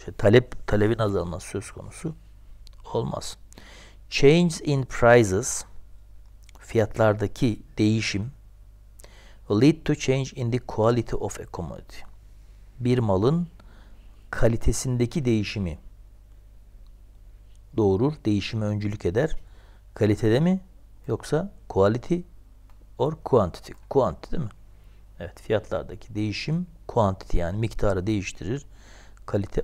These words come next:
ayrı bir mevzudur. Evet, şimdi bunları birleştireceğiz. Şöyle birleştireceğiz.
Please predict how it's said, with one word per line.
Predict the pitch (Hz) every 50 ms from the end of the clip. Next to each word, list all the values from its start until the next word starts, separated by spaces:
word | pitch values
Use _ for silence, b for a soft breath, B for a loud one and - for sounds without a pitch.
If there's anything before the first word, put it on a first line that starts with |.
| -
ayrı | - 101 101 107 104 90
bir | 98 120 123 - - -
mevzudur. | 92 92 82 85 82 95 78 - - 92 - - - - - - - - - - - - - - - - - - - - - - - - - - B B B B B B B B B B B B B B B - -
Evet, | 143 117 98 92 -
şimdi | - - 175 165 156
bunları | 165 156 165 170 160 143 127 123
birleştireceğiz. | 139 131 135 139 131 123 - - - 123 123 120 120 110 104 135 -
Şöyle | - - - - 135 127 113 104 107
birleştireceğiz. | 95 90 87 85 - - - - - 113 120 120 131 131 - - -